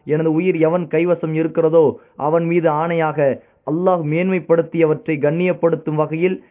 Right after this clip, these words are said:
எந்த ஒரு திட்டத்தை குறைஷிகள் என்னிடம் கேட்டாலும்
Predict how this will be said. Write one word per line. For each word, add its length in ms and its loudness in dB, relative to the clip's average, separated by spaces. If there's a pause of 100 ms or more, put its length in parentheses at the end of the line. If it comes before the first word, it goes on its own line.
எந்த 340 2
ஒரு 180 2
திட்டத்தை 600 -2
குறைஷிகள் 400 0
என்னிடம் 380 0
கேட்டாலும் 580 0